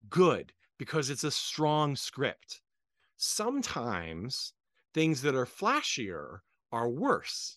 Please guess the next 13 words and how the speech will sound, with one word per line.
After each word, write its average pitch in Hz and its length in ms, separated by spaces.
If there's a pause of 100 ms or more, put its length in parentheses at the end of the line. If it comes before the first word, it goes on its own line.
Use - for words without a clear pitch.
(140)
<laughs> - 160 (420)
okay? 156 420 (340)
And 165 360
if 160 160
you 247 360 (640)
ham 226 480
fist - 420
in, 190 220
I - 60
mean, 170 140
I'm 220 140
sorry. 147 380 (320)
I, 214 300